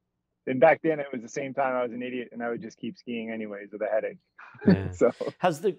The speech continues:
Speaker 2: you know, has the jujitsu and the grappling, how's it changed your life in the past six years? You know,
Speaker 1: Uh, it's irrevocably, it's, my life is different because of it. Um, I started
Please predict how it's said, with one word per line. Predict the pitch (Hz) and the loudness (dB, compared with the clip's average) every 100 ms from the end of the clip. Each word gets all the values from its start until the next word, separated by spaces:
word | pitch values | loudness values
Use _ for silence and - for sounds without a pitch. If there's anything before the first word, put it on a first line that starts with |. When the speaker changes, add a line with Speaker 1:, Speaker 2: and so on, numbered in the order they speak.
| 190 | -6
Speaker 2:
you | |
know, | 196 185 | -6 -4
has | 165 143 | -4 -4
the | 151 | -8
jujitsu | 151 143 175 175 180 | -8 -6 -6 -4 -6
and | 190 | -4
the | 160 | -6
grappling, | - 113 113 123 127 117 | -4 -2 0 0 -4 -4
how's | 135 120 | -6 -8
it | 127 | -10
changed | - 117 107 - | -8 -8 -6 -4
your | 101 | -2
life | 104 104 | -2 -4
in | 104 | -8
the | 95 | -10
past | 90 85 | -10 -12
six | - 95 - | -10 -12 -10
years? | 95 90 - _ - - - - | -10 -10 -14 _ -20 -20 -8 0
You | |
know, | 120 113 113 - | 2 2 -2 2
Speaker 1:
Uh, | 170 170 151 131 - - _ _ _ _ 202 196 | 6 8 8 4 -4 -20 _ _ _ _ -20 2
it's | 165 226 _ _ _ _ - - - _ _ | 4 4 _ _ _ _ -20 -20 -20 _ _
irrevocably, | 160 165 165 147 - 113 | 6 8 6 2 -4 -8
it's, | 113 107 147 | -8 -10 -10
my | 143 | -8
life | 147 143 135 | -6 -8 -10
is | 110 | -10
different | 139 127 120 | -8 -8 -8
because | 117 - 123 | -2 4 4
of | 113 101 | 2 -10
it. | - _ _ _ | -14 _ _ _
Um, | 117 107 107 104 117 | 2 4 0 -6 -4
I | 139 | -4
started | - 175 165 160 | 4 4 6 2